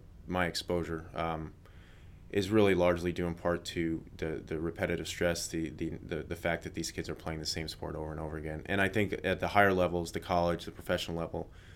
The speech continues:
uh, y-, they've seen a lot more incidents of injuries in those athletes as well. And it's because these guys are now products of specialization. So when I was in college,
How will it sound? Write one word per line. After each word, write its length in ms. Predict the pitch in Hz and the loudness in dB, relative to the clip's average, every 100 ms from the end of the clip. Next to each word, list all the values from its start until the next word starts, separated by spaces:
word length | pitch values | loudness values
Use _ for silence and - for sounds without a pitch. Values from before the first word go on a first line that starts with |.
| - - - - | -18 -18 -18 -2
uh, 380 | 85 82 80 - | 2 4 2 0
y-, 220 | 82 82 80 | -2 -2 0
they've 180 | 87 | -2
seen 140 | - 87 | 0 0
a 60 | |
lot 220 | 82 82 82 | 2 0 0
more 220 | 85 85 | 0 0
incidents 460 | 85 - 82 80 | 0 -2 -4 -2
of 100 | 85 | -2
injuries 640 | 82 80 82 82 80 - - | -4 -4 -2 -2 -4 -8 -6
in 160 | 78 | -4
those 200 | 85 92 | 0 2
athletes 360 | 82 80 87 82 | 0 -2 -2 -4
as 120 | 80 | -2
well. 180 | 98 98 | 2 2
And 140 | 87 | 2
it's 140 | 85 - | -2 -2
because 320 | 95 - 85 | -2 -2 0
these 200 | 92 90 | 0 2
guys 460 | 92 87 85 - - | 4 4 2 -4 -6
are 140 | 85 82 | -4 -2
now 200 | 85 85 | 0 -2
products 400 | - 82 82 - | 0 -2 -2 -4
of 60 | |
specialization. 760 | - 85 - 82 87 87 82 80 | -4 -2 -2 -2 0 0 -2 -6
So 180 | - 82 | -4 -2
when 160 | 82 | 0
I 140 | 87 110 | 4 6
was 320 | 107 90 - | 8 6 2
in 140 | 92 | -2
college, 480 | 90 90 85 82 - | 0 2 4 2 -2